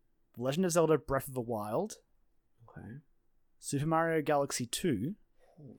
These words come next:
Speaker 2: Jesus.
Speaker 1: Red Dead Redemption two,
Speaker 2: Mm-hmm.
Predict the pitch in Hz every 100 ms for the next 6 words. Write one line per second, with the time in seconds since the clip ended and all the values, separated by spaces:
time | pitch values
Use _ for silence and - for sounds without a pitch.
0 | _ - 123 - - - _ _ _ _
1 | _ 120 139 175 156 151 143 185 - 113
2 | - 98 127 170 _ _ _ _ _ -
3 | 101 95 95 120